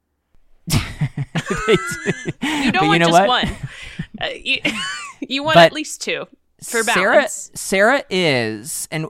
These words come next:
Speaker 1: we actually did not get a reporter on the scene for this, which we really should have. And I did threaten that there would be a reporter on the scene. But it is the first time someone did get two dashes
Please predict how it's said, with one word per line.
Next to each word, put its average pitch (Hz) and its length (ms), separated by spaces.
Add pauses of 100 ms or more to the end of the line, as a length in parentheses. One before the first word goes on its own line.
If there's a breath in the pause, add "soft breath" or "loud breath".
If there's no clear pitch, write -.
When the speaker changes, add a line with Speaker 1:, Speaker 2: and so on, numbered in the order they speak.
(100)
Speaker 1:
we 160 140
actually 208 280
did 151 180
not 151 180
get 151 120
a 147 40
reporter 135 420
on 120 120
the 113 80
scene 104 640
for 117 160
this, 98 260
which 120 160
we 127 80
really 135 240
should 117 260
have. 98 280
And 107 100
I 117 100
did 117 280
threaten 120 380
that 104 140
there 104 120
would 120 200
be 110 100
a 95 40
reporter 101 400
on 101 100
the 101 60
scene. 95 260 (220 loud breath)
But 139 100
it 160 120
is 175 140
the 160 100
first 185 400
time 127 500 (160)
someone 131 340
did 123 160
get 117 220
two 143 280
dashes 113 840